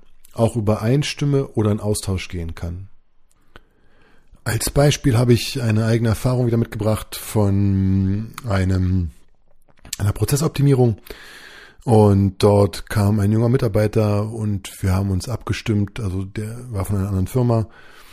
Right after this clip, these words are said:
Und zwei Stunden später saß dieser junge Mitarbeiter wieder bei uns drin und hat gesagt, er müsse alles, also alles umwerfen. Ähm, das, das ginge so nicht. Er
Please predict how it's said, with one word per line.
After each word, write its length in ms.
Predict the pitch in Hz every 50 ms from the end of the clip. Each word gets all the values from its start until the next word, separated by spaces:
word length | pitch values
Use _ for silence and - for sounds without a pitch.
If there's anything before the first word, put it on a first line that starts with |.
| - - - _ - _ - - -
Und 760 | - 143 107 104 101 98 98 98 92 - - - - 127 117 -
zwei 600 | - - - - - - - - - 98 98 98
Stunden 260 | - 123 120 120 101
später 340 | - - 113 104 107 104 95
saß 300 | 95 98 98 92 - -
dieser 220 | - 104 101 104
junge 180 | 101 101 101 101
Mitarbeiter 440 | 104 - 104 95 101 98 - 95 90
wieder 140 | 101 110
bei 160 | 98 98 104 101
uns 180 | 92 85 -
drin 380 | - - 107 104 104 104 101 - - - - - - - - - -
und 460 | - - 110 95 92 92 95 92 - 98
hat 520 | 101 95 - - - - - - - - 131 135 123 107
gesagt, 400 | - 98 92 101 98 92 - -
er 60 | 104
müsse 200 | 101 92 - 110
alles, 460 | 98 98 98 92 - - - - - - - - - _ - - - - - - _ - - -
also 280 | - 95 95 82 101 101
alles 240 | 98 95 92 - 110
umwerfen. 680 | 104 107 98 101 98 92 90 - 110 98 92 87 - - - - - - - - - - _ - - -
Ähm, 440 | 123 101 92 87 87 90 95 95 95
das, 180 | - - - - - - 110 107 101
das 360 | - - 123 98 - - - - 117 123 113 -
ginge 260 | - 107 117 117 107
so 220 | 95 90 104 104 98
nicht. 400 | 95 95 92 - - - - 98
Er 180 | 98 104 117